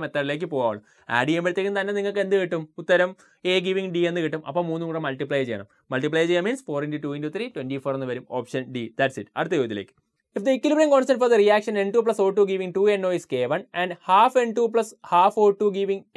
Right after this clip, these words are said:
N O is K two. നിങ്ങൾക്കറിയാം ആദ്യത്തെ ചോദ്യത്തിന് ഹാഫ് കൊണ്ട് മൾട്ടിപ്ലൈ ചെയ്തിരിക്കുക. അപ്പം രണ്ടാമത്തെ കെ ടു എന്ന് പറയുന്നത് കെ വണ്ണിനെ ഹാഫ് കൊണ്ട് മൾട്ടിപ്ലൈ എങ്കിൽ raise to half അല്ലേ? അപ്പം കെ ടു is equal to ആരാണ്?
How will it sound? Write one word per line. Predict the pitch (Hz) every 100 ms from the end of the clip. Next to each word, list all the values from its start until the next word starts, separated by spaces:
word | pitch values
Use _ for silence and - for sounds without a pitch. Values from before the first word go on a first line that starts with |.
| 165
N | 170 175
O | 165
is | - 135
K | 135 131
two. | - - 208
നിങ്ങൾക്കറിയാം | 247 247 240 - 170 180
ആദ്യത്തെ | 226 233 226
ചോദ്യത്തിന് | 202 180 175 170 170 160 151
ഹാഫ് | 151 170 180
കൊണ്ട് | 151 151
മൾട്ടിപ്ലൈ | 120 120 127 117
ചെയ്തിരിക്കുക. | 110 104 101 - _ _ _ _ _ _ _ -
അപ്പം | 180 220 - _ _ 180
രണ്ടാമത്തെ | 185 202 226 233 240
കെ | 214 196
ടു | 208 214
എന്ന് | 214
പറയുന്നത് | 185 175 170 151 156 -
കെ | 175 190
വണ്ണിനെ | 214 214 214 214 185
ഹാഫ് | 165 170 190
കൊണ്ട് | 190 190
മൾട്ടിപ്ലൈ | 165 156 170 175 147
എങ്കിൽ | 143 147
raise | 143 143 -
to | 170
half | 139 -
അല്ലേ? | 110 98 - _ _ -
അപ്പം | 143 175
കെ | 160 165
ടു | 202 196
is | 175
equal | 175 175
to | 165 139
ആരാണ്? | 143 131